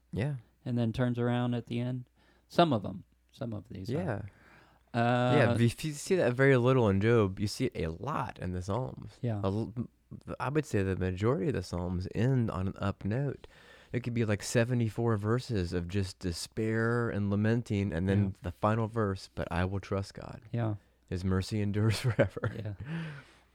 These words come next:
Speaker 2: Uh, so twenty-nine, Job is recalling his former days.
Speaker 1: I love twenty-nine, thirty, and thirty-one, I just
Speaker 2: When
Speaker 1: love.
Speaker 2: God
Speaker 1: They
Speaker 2: was
Speaker 1: kinda go together.
Speaker 2: protection was on him.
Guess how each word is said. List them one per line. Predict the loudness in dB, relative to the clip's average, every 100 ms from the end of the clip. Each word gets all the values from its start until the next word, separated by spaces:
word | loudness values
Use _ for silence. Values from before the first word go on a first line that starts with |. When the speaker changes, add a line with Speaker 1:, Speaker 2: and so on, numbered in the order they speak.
| 0
Speaker 2:
Uh, | 4 6 6 4
so | 2 0
twenty-nine, | 2 2 4 4 4 2 2
Job | 4 4 2
is | -2 -2
recalling | -4 2 2 4 2
his | 0 0
former | 2 4 4 4
days. | 4 4 2
Speaker 1:
I | 2
love | 2 6 6 6
twenty-nine, | 4 4 6 6 4
thirty, | 4 2 4
and | 4
thirty-one, | 2 2 2 2
I | 0
just | -2 -4
Speaker 2:
When | -2 -2
Speaker 1:
love. | 0
Speaker 2:
God | -2 -2
Speaker 1:
They | -2
Speaker 2:
was | 2
Speaker 1:
kinda | 4 6
go | 8
together. | 6 6 6 4 2
Speaker 2:
protection | 0 0 -2 -2 -4 -2
was | -2 -2
on | -2 0
him. | 0 -2 -4 -6